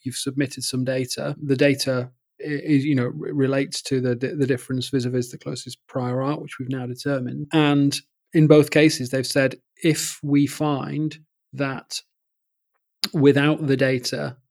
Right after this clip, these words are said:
the patent lacks an inventive step, but with the data, it does have an inventive step, then we will stay the proceedings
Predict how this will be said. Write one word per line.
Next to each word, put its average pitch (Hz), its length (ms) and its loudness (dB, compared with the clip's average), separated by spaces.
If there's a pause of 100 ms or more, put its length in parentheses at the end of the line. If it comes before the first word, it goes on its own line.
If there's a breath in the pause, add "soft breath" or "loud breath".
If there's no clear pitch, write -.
(100)
the 131 80 -4
patent 131 400 -6 (480)
lacks - 240 -8
an 139 80 0
inventive 127 380 -2
step, 139 200 0
but 139 120 -6
with 143 280 6
the 143 80 4
data, 135 360 0
it - 200 -10
does 165 280 4
have 131 160 -4
an 127 40 -4
inventive 127 400 -6
step, - 300 -10
then 139 160 2
we 135 80 -2
will 135 160 -4
stay 131 240 -6
the 123 80 -8
proceedings 143 720 -6